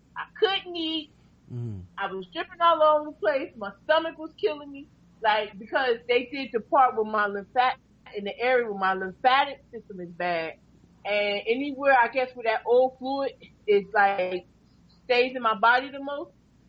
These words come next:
Speaker 1: and they do that area, it's the area where I notice I, um, the healing time takes a little bit longer. So the
Speaker 2: Mm.
Speaker 1: inner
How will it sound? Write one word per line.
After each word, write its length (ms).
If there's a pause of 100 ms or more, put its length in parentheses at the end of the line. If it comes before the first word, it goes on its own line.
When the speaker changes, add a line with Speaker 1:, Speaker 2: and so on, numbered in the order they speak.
(180)
Speaker 1:
and 220
they 140
do 200
that 200
area, 240
it's 100
the 140
area 340
where 560 (100)
I 120
notice 320 (160)
I, 220 (360)
um, 500 (160)
the 80
healing 460
time 420 (500)
takes 220
a 60
little 280
bit 240
longer. 540 (180)
So 180
the 100
Speaker 2:
Mm. 100
Speaker 1:
inner 220